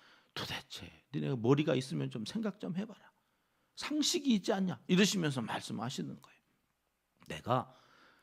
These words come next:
큰 거 바랬냐? 극상품 포도 심어서 극상품 포도 맺기를 바랐는데, 기다렸는데 어떻게 니네는 들포도를 맺고 있냐?" 하나님께서 그렇게 한탄하고 계시다.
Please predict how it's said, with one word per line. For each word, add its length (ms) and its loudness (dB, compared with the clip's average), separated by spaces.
큰 360 2
거 120 4
바랬냐? 460 2
극상품 640 0
포도 260 2
심어서 680 2
극상품 680 0
포도 300 2
맺기를 540 4
바랐는데, 760 0
기다렸는데 760 0
어떻게 480 -2
니네는 560 2
들포도를 640 2
맺고 320 0
있냐?" 340 0
하나님께서 800 -6
그렇게 560 -10
한탄하고 640 -4
계시다. 600 -10